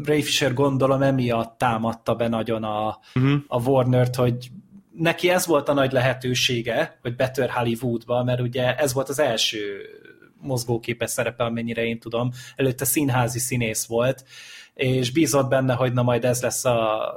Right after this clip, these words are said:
Speaker 1: a ne-, az ő nagy ugródeszkája, és akkor ehhez képest pedig ugye lenyírbálták a jeleneteinek a hatvan százalékát, hetven százalékát kb.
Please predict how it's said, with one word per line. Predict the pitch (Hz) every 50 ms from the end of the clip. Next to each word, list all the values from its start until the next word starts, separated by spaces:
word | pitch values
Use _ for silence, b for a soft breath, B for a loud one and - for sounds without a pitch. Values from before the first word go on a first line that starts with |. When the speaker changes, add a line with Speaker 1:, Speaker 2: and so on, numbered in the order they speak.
| - - _ -
Speaker 1:
a | - 143 135
ne-, | 127 127 131 - - -
az | - 127 120 123 131
ő | 127 120 123
nagy | 123 123 123 120 117 - -
ugródeszkája, | 135 127 - 147 143 139 143 143 135 - - - 156 147 147 151 156 147 B B B B
és | B - -
akkor | - 147 135
ehhez | 135 127 -
képest | - 127 123 - 127 - -
pedig | - 120 123 117
ugye | 123 120 123 123 123 123 120 123 -
lenyírbálták | 135 127 123 117 113 110 - - 113 110 110 - 110 104 -
a | 120
jeleneteinek | 113 101 104 101 - 110 107 107 104 104 -
a | 110
hatvan | 113 113 107 - _ 90 87
százalékát, | - - 107 90 90 - - 87 - - - - 90 -
hetven | - 101 _ - 98 98
százalékát | 98 - 98 90 90 - - 90 90 90 _ - 98 95 -
kb. | - - 92 90 -